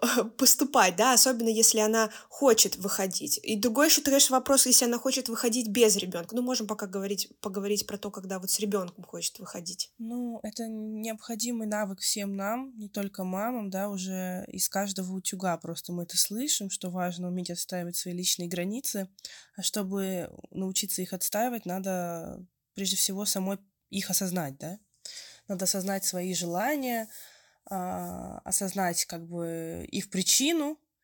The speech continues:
Speaker 2: и после этого их будет намного легче отстаивать. Я думаю, что если, м, очень большая разница есть, э, между фразой "Ой, я, я хочу сходить в кафе",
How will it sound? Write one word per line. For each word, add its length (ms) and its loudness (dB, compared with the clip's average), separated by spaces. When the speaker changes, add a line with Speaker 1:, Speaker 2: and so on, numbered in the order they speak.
Speaker 2:
и 440 -4
после 280 -2
этого 240 -4
их 180 0
будет 300 -4
намного 300 -2
легче 360 -2
отстаивать. 640 -2
Я 140 -2
думаю, 340 -2
что 200 -2
если, 680 -2
м, 640 -6
очень 240 2
большая 320 2
разница 520 -2
есть, 580 -6
э, 420 -10
между 340 -4
фразой 560 -2
"Ой, 300 -2
я, 420 -4
я 200 -4
хочу 460 0
сходить 340 0
в 40 -6
кафе", 280 -2